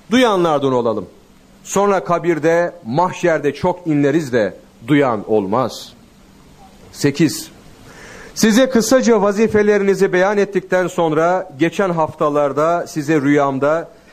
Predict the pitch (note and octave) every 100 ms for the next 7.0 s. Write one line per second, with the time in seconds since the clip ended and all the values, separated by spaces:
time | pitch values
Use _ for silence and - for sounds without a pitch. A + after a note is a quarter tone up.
0 | - B2 D#3+ F#3 F#3+ D3 E3+ G3 F3+ D#3+
1 | D#3+ E3 D#3+ E3+ D#3+ D#3 C#3 D#3+ C#3+ D3
2 | D3 F#3+ B3 - - - - C#3+ E3+ F3
3 | D#3+ D#3+ D3+ D#3+ D#3+ F3+ F#3+ - - -
4 | A2+ D3 F#3 G3 A#3+ G#3+ G#3 - G3+ G3
5 | F#3+ F#3 F3+ D3+ E3+ F3 F3 B3 G3 F3+
6 | F#3 F3+ F3 E3 E3+ E3+ F3 E3+ F#3+